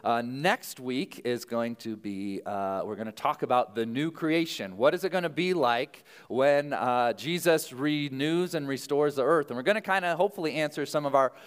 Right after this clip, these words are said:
practical questions about what eternity is actually going to be like. We're gonna see what the Bible says about that. And then in our final, the following week, the week after that, uh, we're going to do, uh, some Q and A. So you guys have already, I think we have twenty-seven questions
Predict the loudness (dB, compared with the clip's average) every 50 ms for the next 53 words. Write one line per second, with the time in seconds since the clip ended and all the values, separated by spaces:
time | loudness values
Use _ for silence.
0 | -14 0 4 4 4 4 2 -2 -6 -6 -6 -6 -4 -2 0 0 0 0 -4 -6
1 | -6 -6 -6 -4 0 2 2 4 2 0 -4 -14 -10 0 4 6 6 6 4 -2
2 | -8 -8 -6 -4 -2 -2 -2 -2 -2 -2 0 0 0 -2 -2 -2 0 0 -2 -2
3 | -6 -8 -6 -4 -4 -4 -2 -2 -2 -2 -2 -4 -6 -8 -6 -4 -2 -2 -2 -2
4 | -4 -8 -10 -10 -8 -6 -6 -6 -6 -8 -8 -8 -6 -6 -6 -6 -6 -4 -4 -4
5 | -4 -4 -6 -6 -4 -6 -6 -6 -6 -8 -8 -6 -6 -4 -4 -4 -4 -6 -10 -16
6 | -20 -20 -8 -4 -2 0 0 0 2 2 0 0 -2 2 4 6 6 6 6 2
7 | 0 -2 -2 0 2 4 4 4 4 0 -2 -4 -6 -6 -4 -4 -4 -4 -4 -2
8 | -2 -2 -2 -2 -2 -4 -2 -2 -2 -2 -4 -8 -12 -18 -20 -20 -20 -10 -4 0
9 | 0 2 2 2 2 2 0 -2 -2 -2 -2 -2 -4 -2 -2 -2 0 0 0 0
10 | 0 2 2 2 2 2 0 0 -4 -6 -6 -8 -6 -2 0 2 4 4 4 4
11 | 4 2 0 -2 -4 -4 -4 -2 0 2 4 4 4 4 4 0 0 0 0 2
12 | 4 4 4 4 4 2 0 0 -2 -4 -4 -4 -4 -4 -4 -4 -2 -2 -2 -2
13 | 2 2 2 2 2 -2 -2 0 0 0 0 -2 -6 -6 -6 -6 -10 -12